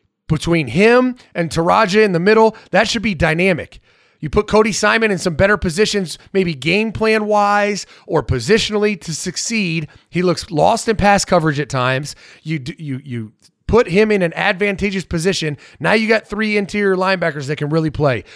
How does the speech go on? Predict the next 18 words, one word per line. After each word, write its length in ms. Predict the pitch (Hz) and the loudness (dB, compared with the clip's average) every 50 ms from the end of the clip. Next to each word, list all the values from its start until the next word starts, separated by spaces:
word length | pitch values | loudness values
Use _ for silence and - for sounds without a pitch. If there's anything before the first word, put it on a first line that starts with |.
| - - _ | -20 -20 _
Figure 360 | _ - 220 254 240 247 254 | _ 0 0 2 2 2 2
out 100 | 247 240 | 4 4
a 40 | 220 | 4
way 100 | 226 220 | 4 4
to 60 | 214 | 4
get 120 | 202 202 156 | 2 -2 -4
Steele 300 | - - - 214 214 208 | -6 -4 0 0 2 2
Chambers 380 | - 208 226 240 226 233 180 | 2 0 0 0 0 0 0
on 100 | 196 185 | 0 -2
the 60 | 160 135 | -2 -4
field. 280 | 151 160 131 92 - _ _ _ _ _ | -4 -6 -6 -6 -8 _ _ _ _ _
This 220 | 180 220 208 - | 2 2 2 0
kid 260 | - 220 233 233 220 | -2 0 2 4 4
is 160 | 202 151 117 | 4 2 0
explosive. 800 | 135 120 - - - - 131 175 208 214 - - 143 101 80 - - - - _ | -4 -8 -10 -12 -8 -2 2 4 4 4 4 2 -2 -4 -6 -10 -18 -20 -14 _
He, 380 | - 190 202 196 175 - - _ _ | -6 -4 -4 -4 -6 -8 -12 _ _
he 160 | _ - 196 | _ -6 -6
flashes, 800 | 180 - - - 190 208 220 202 - - - 104 85 - - - | -6 -6 -4 -2 -2 0 0 -2 -4 -4 -6 -8 -10 -12 -16 -18